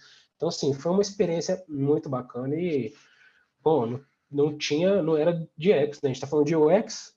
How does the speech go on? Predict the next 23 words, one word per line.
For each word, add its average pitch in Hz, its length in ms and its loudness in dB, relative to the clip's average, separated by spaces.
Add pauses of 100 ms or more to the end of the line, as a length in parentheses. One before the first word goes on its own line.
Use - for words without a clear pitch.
(120)
e 127 320 0
provavelmente 147 380 2
vamos 147 140 -2
falar 147 120 0
de, 139 240 -2
um 139 100 -10
pouco 139 160 -4
de - 80 -16
C 135 160 -2
X. - 380 -2 (580)
Tem 143 160 4
também 160 220 2
o 160 60 4
D 165 180 2
X, 165 260 0
que - 100 -4
é 151 40 2
o - 20 0
Developer 143 640 2
Experience, 156 540 -4
que 131 80 -6
a 120 180 -8
Salesforce - 460 -12